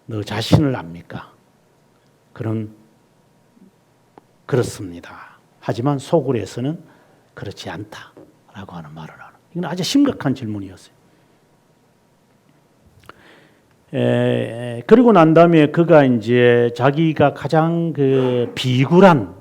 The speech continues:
자신의 모습이 이제 나타납니다. 선교 현장에서. 그 두 가지로 나타났는데, 하나는 자기가 좋아했던 그 소피아 홉키라고 하는 그 여성이 있었습니다.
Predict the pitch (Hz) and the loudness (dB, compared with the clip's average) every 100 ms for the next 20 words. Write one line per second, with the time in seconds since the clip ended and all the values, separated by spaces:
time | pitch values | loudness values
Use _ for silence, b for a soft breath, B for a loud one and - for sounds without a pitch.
0 | - 113 113 147 131 107 113 117 123 113 | -14 -10 -6 -4 -4 -4 -8 -8 -8 -6
1 | 160 170 120 110 - - 117 - 175 82 | -6 -6 -8 -12 -12 -12 -12 -12 -16 -18
2 | - - 175 151 117 - 95 90 87 82 | -20 -8 -2 0 -2 -4 -14 -14 -16 -20
3 | - _ b b b b 135 - 123 170 | -20 _ b b b b -4 0 4 6
4 | 180 135 110 - 95 95 107 110 - b | 6 2 -2 -8 -16 -16 -16 -16 -18 b
5 | b b b b - 156 170 147 143 147 | b b b b 0 4 4 4 4 4
6 | 165 160 160 160 156 156 156 117 123 135 | 2 -2 2 6 6 4 0 0 2 2
7 | 143 139 123 120 107 - 147 175 175 - | 0 -2 -8 -6 -8 -6 -4 0 0 2
8 | 220 220 - 165 135 131 127 127 117 135 | -2 -2 -6 -2 0 0 -2 -6 -4 -4
9 | 120 131 151 131 - B B B B _ | -4 -2 0 -2 -6 B B B B _
10 | - 120 113 110 110 107 110 110 110 113 | -8 -4 -4 -4 -4 -6 -8 -10 -10 -10
11 | 113 113 113 110 117 143 151 - 160 151 | -12 -12 -12 -10 2 4 4 0 2 2
12 | 151 147 139 139 101 98 98 | 0 -2 -4 -8 -12 -14 -20